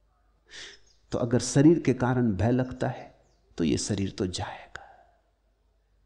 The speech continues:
इसे बचाने का कोई उपाय नहीं। अगर मन के कारण भय लगता है तो मन तो तुम हो ही नहीं, थोड़े जागो, ध्यान करो, होश से भरो।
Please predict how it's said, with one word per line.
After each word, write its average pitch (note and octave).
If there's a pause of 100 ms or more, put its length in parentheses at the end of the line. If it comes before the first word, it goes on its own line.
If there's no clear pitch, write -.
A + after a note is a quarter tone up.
इसे C#3+
बचाने A2
का A2+
कोई G#2+
उपाय F#2
नहीं। A#2+ (1900)
अगर G3+
मन F3+
के B3+
कारण B3
भय G#3
लगता B3+
है C4+
तो F3+
मन F#3+
तो G3
तुम F#3+
हो D#3+
ही D#3
नहीं, G#2+
थोड़े B2
जागो, G#2 (1300)
ध्यान G#2+
करो, F#2 (1800)
होश A#2
से -
भरो। F#2+